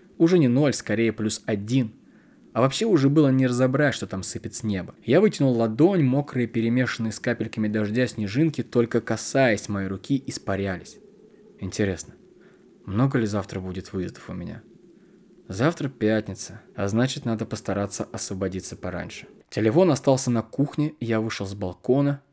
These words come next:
Эля ещё была в ванной. Опять доносился какой-то шум, только уже тише, чем в прошлый раз. Я включил телевизор, выбрал приложение «Фильмы», в строке поиска пробил средние меры.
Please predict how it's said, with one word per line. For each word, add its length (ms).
Эля 240
ещё 240
была 260
в 80
ванной. 420
Опять 340
доносился 460
какой-то 340
шум, 340
только 240
уже 240
тише, 460
чем 180
в 60
прошлый 400
раз. 340
Я 200
включил 320
телевизор, 600
выбрал 360
приложение 580
«Фильмы», 480
в 80
строке 300
поиска 460
пробил 340
средние 540
меры. 340